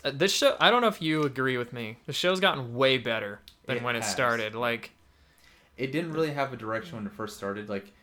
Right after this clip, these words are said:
Speaker 2: you kinda knew, okay, he's gonna, he's gonna be a spy, but what is he gonna do?
Speaker 1: Yeah.
Speaker 2: And now you know, they're, they're, they're putting in the pieces. Like, you're actually starting to meet new characters that weren't there, and it's
Speaker 1: Yeah.
Speaker 2: it's fun.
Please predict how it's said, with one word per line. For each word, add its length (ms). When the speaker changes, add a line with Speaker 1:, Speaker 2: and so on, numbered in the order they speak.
Speaker 2:
you 120
kinda 360
knew, 340
okay, 300
he's 280
gonna, 240
he's 160
gonna 120
be 80
a 40
spy, 380
but 120
what 120
is 60
he 60
gonna 160
do? 160
Speaker 1:
Yeah. 280
Speaker 2:
And 320
now 200
you 100
know, 400
they're, 220
they're, 340
they're 100
putting 360
in 120
the 80
pieces. 360
Like, 140
you're 160
actually 220
starting 240
to 80
meet 220
new 140
characters 500
that 120
weren't 220
there, 320
and 120
it's 180
Speaker 1:
Yeah. 300
Speaker 2:
it's 160
fun. 260